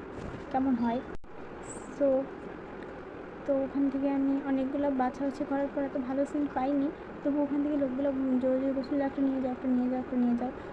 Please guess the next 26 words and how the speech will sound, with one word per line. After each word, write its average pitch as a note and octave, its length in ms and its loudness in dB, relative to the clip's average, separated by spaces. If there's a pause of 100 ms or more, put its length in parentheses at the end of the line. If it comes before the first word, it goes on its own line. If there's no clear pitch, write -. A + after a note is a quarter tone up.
(140)
তো D4+ 80 0
ভাবলাম C4 320 0
যে D#4 140 0
ঠিক F4 140 2
আছে, D#4+ 200 0
একটা D4 160 -2
নিয়েই C#4 340 4
যাওয়া D4 220 2
যাক, C#4+ 240 2
দেখা C4 220 2
যাক C4 140 4 (140)
কী D4 80 0
হয়। B3 220 0 (520)
উম, A#3+ 300 4
তারপর A#3+ 300 0
আমি B3 280 2 (920)
এই D4 200 0
সেন্টটা, C4+ 380 2 (340)
মানে C4 140 4
একটা B3 240 0
নিলে C#4 220 4
একটা C#4+ 320 0
ফ্রি, B3 260 0 (460)
পড়েছে C4+ 300 2
দুশো C4+ 380 2 (240)
পঁচিশ C#4+ 260 -2